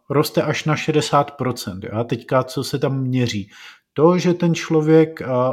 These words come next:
se zbaví nějakých symptomů a po dobu pěti let se mu nevrátí. Tehdy se považuje oficiálně za vyléčeného,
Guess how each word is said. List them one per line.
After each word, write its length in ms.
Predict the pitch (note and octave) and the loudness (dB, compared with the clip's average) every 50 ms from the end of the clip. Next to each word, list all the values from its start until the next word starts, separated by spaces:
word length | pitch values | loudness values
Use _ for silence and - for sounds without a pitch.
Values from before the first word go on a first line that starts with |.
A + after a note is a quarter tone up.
| - C3 | -4 -6
se 200 | - - - C3 | -8 -6 -6 -4
zbaví 360 | A#2+ A#2+ B2 C3+ C3+ B2+ C3+ | -4 0 0 0 0 0 0
nějakých 420 | C3+ C3+ B2 A#2+ - - - - | 0 -2 -2 -2 -4 -12 -12 -12
symptomů 640 | - - C#3+ D3 D3 - - F3 E3+ E3+ E3+ F3 F3 F3 - - _ - _ _ _ - | -12 -10 -8 -10 -8 -4 0 2 2 4 4 4 2 0 -4 -16 _ -20 _ _ _ -2
a 100 | B2 A2+ A2+ - - _ _ _ | -2 -2 -2 -2 -12 _ _ _
po 120 | - C#3 D3 | 0 0 2
dobu 260 | D3 D3 C3 C3+ B2+ | 2 2 2 2 0
pěti 380 | A2+ - C#3 C#3 B2+ - - C3+ | 0 0 -2 -2 -2 -2 -4 0
let 260 | B2 A#2+ A#2 A#2 A#2+ | 2 2 2 2 -2
se 160 | - - B2 | -6 -6 -4
mu 140 | A#2 A#2 A2+ | -2 -2 0
nevrátí. 640 | A2 A2+ G#2+ A2 A2 G#2+ G#2 G#2 G#2 - - A2 A2 | 0 0 2 2 4 2 2 0 -2 -8 -12 -18 -16
Tehdy 340 | - - A2+ A2 B2 B2+ | -14 -12 -12 -8 -8 -8
se 140 | A2+ - A#2+ | -6 -6 -8
považuje 800 | A2+ - A#2+ A2 G#2 A2+ A2 G#2 G#2+ A2 A2 A2 G#2+ G#2 A2 - | -8 -8 -6 -2 -2 0 -2 0 0 0 0 2 2 0 0 -2
oficiálně 800 | A#2 A2+ - - A2+ - - A2+ A2 G#2 F#2+ G2+ G#2 G2+ G2+ G#2 | -6 -8 -8 -10 -10 -8 -4 -4 -2 -2 0 -2 -2 0 -2 -2
za 140 | G2+ A2+ G#2+ | 0 -2 -2
vyléčeného, 920 | G2 G2+ G#2+ G#2 G#2 G2 G2 - - - G2 G2 F#2+ F#2+ F2 E2+ - - | 0 2 2 2 2 0 0 -4 -8 -8 -6 -6 -6 -8 -8 -10 -10 -12